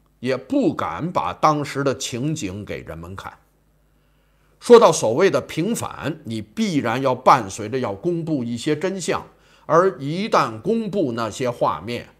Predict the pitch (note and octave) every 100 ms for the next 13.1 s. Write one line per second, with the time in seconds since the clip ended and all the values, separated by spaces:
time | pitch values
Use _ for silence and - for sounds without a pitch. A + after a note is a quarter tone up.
0 | _ _ _ _ _ _ _ _ _ _
1 | G2+ A#2+ B2 B2 A#2+ D#2+ - D#3+ C#3+ B2+
2 | G#2+ A#1 - - _ _ _ _ _ _
3 | D#3 A3 A3 C4 F3 F3 G#3+ B2+ C3+ C#4+
4 | B3 C#3+ D#2+ D#2+ A2 - G#2+ G2 - E3+
5 | C3 F2 E2 E2 D#3+ A2+ D#2+ - C#3 F2+
6 | D#2 A#2+ A2+ F#2+ A2+ - - _ _ -
7 | F3+ D#3+ - F3 B2+ - D3 B2+ C#3 D#3+
8 | D3 E3 C#3 A#2+ G#2+ C3 A3 G#3+ F3 A#2
9 | - D#3+ D3 B2+ G#2 B2 D#3 D#3 D#3 D3+
10 | A#2 - - _ _ _ _ E3 C3 C#3
11 | E3 E2+ E2+ D#3+ - C3+ G2 G#2 B2+ F#2+
12 | - G#2 D#2+ - A2+ D2+ F2+ F#2 B2+ D2+